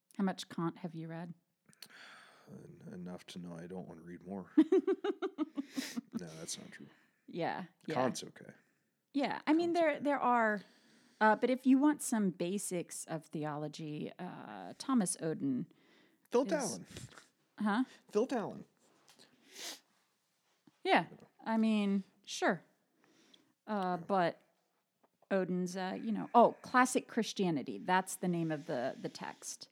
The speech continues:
Speaker 2: Mm.
Speaker 1: Classic Christianity, a systematic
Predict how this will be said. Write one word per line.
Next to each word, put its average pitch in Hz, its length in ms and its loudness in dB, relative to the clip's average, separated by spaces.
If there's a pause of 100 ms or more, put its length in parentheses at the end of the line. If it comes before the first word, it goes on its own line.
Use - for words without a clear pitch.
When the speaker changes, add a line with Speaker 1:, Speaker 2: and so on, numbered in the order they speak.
(120)
Speaker 2:
Mm. 98 220 -8
Speaker 1:
Classic - 380 -8
Christianity, - 960 -10 (160)
a 175 40 -14
systematic 165 1040 -6